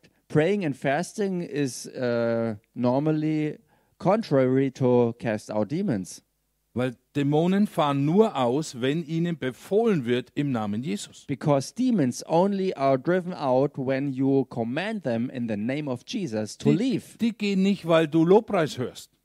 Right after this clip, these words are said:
Speaker 1: They don't go only because you listen to praise and worship.
Speaker 2: Die fahren nicht aus, weil du daheim betest.
Speaker 1: They don't, uh, dri-, uh, th-,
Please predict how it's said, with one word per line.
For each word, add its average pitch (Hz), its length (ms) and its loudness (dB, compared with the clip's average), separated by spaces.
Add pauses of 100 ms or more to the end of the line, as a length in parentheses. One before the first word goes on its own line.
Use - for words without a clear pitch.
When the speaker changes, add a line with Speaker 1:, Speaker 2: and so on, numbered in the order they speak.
(100)
Speaker 1:
They 165 280 6
don't 196 380 0
go 151 320 6
only 151 300 2
because 143 540 -2
you 147 100 2
listen 143 440 0
to 139 220 4
praise 127 400 -2
and 127 100 -2
worship. 190 480 -2 (240)
Speaker 2:
Die 185 160 2
fahren 160 360 2
nicht 170 240 0
aus, 170 320 2
weil 160 160 6
du 156 140 2
daheim 160 360 2
betest. 214 460 0 (260)
Speaker 1:
They 151 220 2
don't, 175 560 0 (100)
uh, 131 540 0
dri-, 139 500 2
uh, 120 280 -2
th-, 113 180 -10